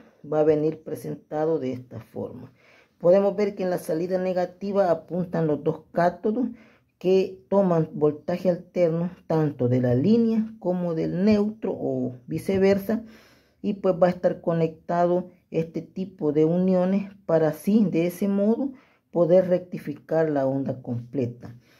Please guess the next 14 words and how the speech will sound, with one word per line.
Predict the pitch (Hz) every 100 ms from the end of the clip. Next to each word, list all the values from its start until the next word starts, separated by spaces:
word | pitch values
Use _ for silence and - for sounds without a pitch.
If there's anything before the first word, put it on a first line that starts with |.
| _ _
ya | 165 185
que | 214
si | 214 214
solo | 214 190 190
conectáramos | 185 170 165 - 156 139 135 135 -
un | 185 190
positivo | 175 165 165 - 180 147 135
de | 151
este | 165 165 - 147
punto | - 175 175 139 123 127
a | 135
la | 135 120
salida | 139 131 151 165 165
positiva | 185 - 214 - 196 196